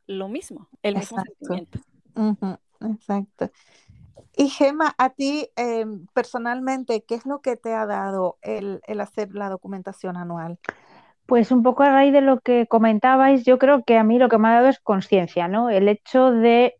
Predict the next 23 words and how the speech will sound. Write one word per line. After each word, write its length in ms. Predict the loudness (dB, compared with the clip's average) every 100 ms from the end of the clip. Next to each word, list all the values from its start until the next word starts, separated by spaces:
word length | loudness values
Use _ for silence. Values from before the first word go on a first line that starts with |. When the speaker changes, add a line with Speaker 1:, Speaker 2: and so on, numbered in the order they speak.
| _ _
Speaker 3:
ser 240 | 0 2
consciente 460 | 4 2 4 4 6
de 120 | 6
los 160 | 4 2
momentos 520 | 0 2 2 0 -2
que 160 | 0 4
vives 500 | 6 6 4 0 _ _ _ -20 -20 -8
y 240 | 2 2 4
que 160 | 4
no 840 | 4 4 4 6 6 6 4 4 2
todos 240 | 2 4 6
los 140 | 4
momentos 420 | 4 2 0 -4 -2
felices 520 | 2 4 4 2 2
o 80 | 0
todo 200 | 4 4
lo 80 | 4
que 120 | 2 2
quieras 260 | 2 4
documentar 580 | 2 -2 -4 -2 0 2
es 200 | 0 -4 0
un 180 | 2
viaje 760 | 6 4 4 2 4 6 4